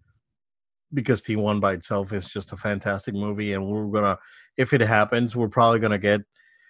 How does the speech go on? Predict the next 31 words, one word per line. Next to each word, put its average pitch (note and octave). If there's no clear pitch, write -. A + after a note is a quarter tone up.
uh, -
something A2+
like G#2+
what G2
happened G#2
with, F#2+
you G#2+
know, F#2
Clash G#2
of G2+
the G2
Titans, F#2
uh, E2+
when F2+
that G2
movie G2+
was F2+
remade, F2
and, E2+
and E2
that E2+
remake A2
was G#2
not, F#2
you G2
know, F2+
was F2+
very B2+
underwhelming, F#2+
and, F2
and, F#2+